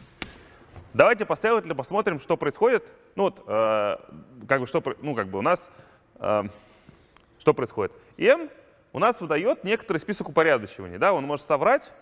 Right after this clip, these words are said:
Мы будем исследовать того, насколько он может врать, что он может получить. Поэтому, на самом деле, э, он выдает некоторый список, э, того, в каком порядке он обходит эти вузы.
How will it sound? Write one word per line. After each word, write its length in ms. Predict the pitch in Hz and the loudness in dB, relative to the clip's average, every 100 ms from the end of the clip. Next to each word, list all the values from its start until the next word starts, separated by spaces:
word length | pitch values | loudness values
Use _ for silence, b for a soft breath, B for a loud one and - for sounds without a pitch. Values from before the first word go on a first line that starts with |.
| _ _ - | _ _ -4
Мы 120 | 143 | 0
будем 240 | 151 151 | 0 0
исследовать 340 | 139 175 156 - | 0 2 2 2
того, 240 | 135 147 | 0 0
насколько 360 | 120 - 120 127 | -2 -10 -8 -4
он 80 | |
может 180 | 117 117 | -4 -2
врать, 180 | 123 123 | 0 0
что 120 | - | -2
он 60 | 120 | -6
может 180 | 117 - | -6 -4
получить. 400 | 135 - 277 - B B B B | -4 -4 -8 -10 B B B B
Поэтому, 340 | 147 240 226 180 | 6 6 4 2
на 80 | |
самом 260 | 170 240 262 | 2 2 2
деле, 300 | 180 156 147 B B B B B B - | 2 2 2 B B B B B B 2
э, 160 | 117 - | 4 4
он 200 | 220 247 | 2 2
выдает 320 | 147 170 208 | 2 2 2
некоторый 320 | 190 185 175 | 0 -4 -4
список, 400 | 170 196 170 - - b b - | -4 -8 -8 -8 -12 b b -2
э, 140 | 113 | 2
того, 300 | - 143 262 | 4 2 2
в 40 | 262 | -2
каком 200 | 170 170 | -6 -2
порядке 380 | 170 254 - | 2 0 0
он 60 | 170 | -4
обходит 340 | 143 190 185 | 0 0 0
эти 160 | 160 156 | -4 -6
вузы. 360 | 131 110 87 | -4 -6 -6